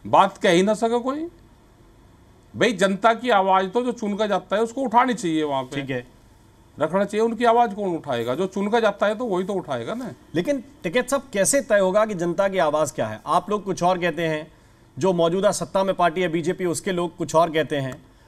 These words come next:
Speaker 2: और ये तय कैसे होगा? अभी दो हज़ार बाईस में एक बड़ा माहौल किसान आंदोलन के बाद तैयार हुआ था, जिसमें कहा जा रहा था कि किसान साहब बहुत नाराज
Speaker 1: जी।
Speaker 2: है, सरकार, अ, से बहुत ज्यादा खफा है, लेकिन जब पश्चिमी उत्तर प्रदेश समेत पूरे यूपी में चुनाव हुआ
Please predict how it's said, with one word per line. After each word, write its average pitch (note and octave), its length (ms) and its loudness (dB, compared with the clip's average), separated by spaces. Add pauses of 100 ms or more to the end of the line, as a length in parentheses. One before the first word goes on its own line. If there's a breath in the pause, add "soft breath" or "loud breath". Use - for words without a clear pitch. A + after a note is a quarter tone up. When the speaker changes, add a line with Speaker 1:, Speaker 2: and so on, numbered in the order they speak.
(160 soft breath)
Speaker 2:
और G#3+ 120 4
ये A#3+ 140 0
तय A3 260 2
कैसे F#3+ 260 0
होगा? D3 180 0
अभी D#3+ 180 -2
दो D#3+ 160 4
हज़ार F#3+ 280 4
बाईस D#3+ 440 2
में E3+ 100 2
एक D#3+ 260 -4
बड़ा A3 180 4
माहौल F3+ 520 0 (100)
किसान E3+ 300 -4
आंदोलन E3+ 380 -2
के E3 80 -2
बाद D#3 260 0
तैयार C#3 300 2
हुआ B2 200 0
था, C#3 360 -4 (440 soft breath)
जिसमें E3 300 -2
कहा D#3+ 220 2
जा E3+ 100 4
रहा E3+ 100 0
था F#3 60 0
कि D3+ 80 -10
किसान D#3+ 320 -2
साहब D#3+ 160 0
बहुत C3+ 300 -2
नाराज C#3 300 0
Speaker 1:
जी। D3 60 -4
Speaker 2:
है, C#3 160 -2
सरकार, D3 480 0
अ, C#3+ 320 4 (300)
से D#3 140 -6
बहुत C3 320 0
ज्यादा C#3+ 240 2
खफा D3 360 0
है, A#2 180 -4 (400 soft breath)
लेकिन E3+ 200 0
जब G3 120 0
पश्चिमी F#3+ 300 -2
उत्तर F#3+ 180 -2
प्रदेश F3 280 -2
समेत F3+ 280 -2
पूरे F#3+ 220 -2
यूपी F3 260 -2
में E3 140 -2
चुनाव C#3 280 0
हुआ G#2+ 300 -4